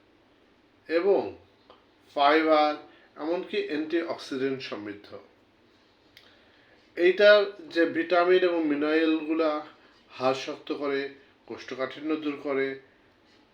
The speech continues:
ঘুমে সহযোগিতা করে এবং হজমে সহযোগিতা করে। এরখানে ক্লোরোফিলও দেখতে পাচ্ছেন, যেহেতু সবুজ অংশ সেহেতু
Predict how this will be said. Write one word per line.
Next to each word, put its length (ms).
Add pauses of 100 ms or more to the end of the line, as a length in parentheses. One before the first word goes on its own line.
(140)
ঘুমে 320
সহযোগিতা 680
করে 380 (720)
এবং 480 (280)
হজমে 500
সহযোগিতা 680
করে। 180 (800)
এরখানে 1080 (100)
ক্লোরোফিলও 880 (220)
দেখতে 340
পাচ্ছেন, 340
যেহেতু 280
সবুজ 400
অংশ 240 (640)
সেহেতু 260